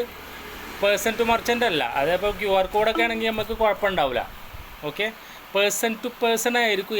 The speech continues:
എപ്പോഴും പ്രോബ്ലം വരിക. അപ്പോൾ എന്ത് ചെയ്യുക, person to per-, person just തൊടുക. അപ്പോൾ സെലക്ട് ഇഷ്യൂ ടൈപ്പ്,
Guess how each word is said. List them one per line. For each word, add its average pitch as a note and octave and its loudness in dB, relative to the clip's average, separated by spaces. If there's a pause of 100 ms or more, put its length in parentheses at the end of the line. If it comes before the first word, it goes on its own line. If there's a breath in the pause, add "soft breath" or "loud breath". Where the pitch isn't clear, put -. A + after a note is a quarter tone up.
എപ്പോഴും F3+ -4
പ്രോബ്ലം C#3+ 4
വരിക. G#2+ -4 (100)
അപ്പോൾ F#3+ -4
എന്ത് F3+ 0
ചെയ്യുക, D#3+ 2 (100)
person E3+ 0
to F3+ -8
per-, F#3 0
person F#3 0 (460)
just D#3+ -2
തൊടുക. A2 -4 (1120)
അപ്പോൾ F#3+ -2 (100)
സെലക്ട് G#3+ -2 (260)
ഇഷ്യൂ A3 -2 (220)
ടൈപ്പ്, D3+ -2